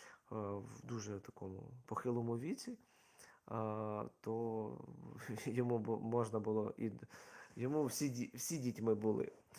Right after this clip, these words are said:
Його однолітків практично, напевно, на той час і не залишилося. Так от, а, він пише, ві-, він,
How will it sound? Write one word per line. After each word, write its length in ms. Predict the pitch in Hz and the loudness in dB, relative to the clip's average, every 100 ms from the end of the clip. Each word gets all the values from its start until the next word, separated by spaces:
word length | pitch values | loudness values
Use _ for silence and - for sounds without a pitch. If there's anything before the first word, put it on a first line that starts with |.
| - - - | -16 -12 -4
Його 220 | 113 127 | 2 4
однолітків 600 | 131 127 127 107 - 110 | 6 4 4 0 -4 -2
практично, 500 | 117 - 120 - 113 | -2 -2 -2 -2 -2
напевно, 380 | 110 117 110 104 | 0 0 0 -2
на 100 | 101 | 0
той 180 | 104 | -2
час 260 | 98 110 107 | 0 0 0
і 60 | 107 | -4
не 140 | 101 | -4
залишилося. 720 | 104 104 98 - - - - - _ _ _ _ - _ _ _ _ - - - | -2 -2 -2 -4 -4 -6 -14 -18 _ _ _ _ -20 _ _ _ _ -10 -10 0
Так 180 | 127 147 | 4 8
от, 240 | 147 - - | 8 8 4
а, 600 | 120 120 117 117 113 110 - _ _ - - - - - _ - - | 8 10 10 10 8 2 -4 _ _ -20 -20 -20 -20 -20 _ -10 -4
він 260 | 120 160 | 2 2
пише, 360 | 151 139 131 - | 4 2 2 -2
ві-, 240 | 127 127 - | -2 -2 -2
він, 340 | 139 151 | 0 0